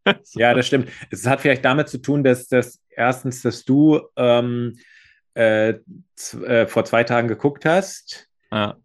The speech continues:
Speaker 2: Und ich auch. Und zum Zweiten, glaub ich, ist dann schon so, wenn's unter der Woche ist, also ich bin mit meinem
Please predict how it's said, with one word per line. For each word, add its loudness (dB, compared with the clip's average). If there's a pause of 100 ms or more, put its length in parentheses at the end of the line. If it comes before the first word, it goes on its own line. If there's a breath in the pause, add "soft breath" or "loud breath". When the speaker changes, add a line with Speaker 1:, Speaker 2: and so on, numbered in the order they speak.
Speaker 2:
Und -2
ich -4
auch. 0
Und -2
zum -2
Zweiten, 2
glaub 2
ich, -8
ist -6
dann -2
schon 0
so, 0
wenn's -2
unter 2
der 4
Woche 0
ist, -4
also -2
ich -6
bin -2
mit -4
meinem -2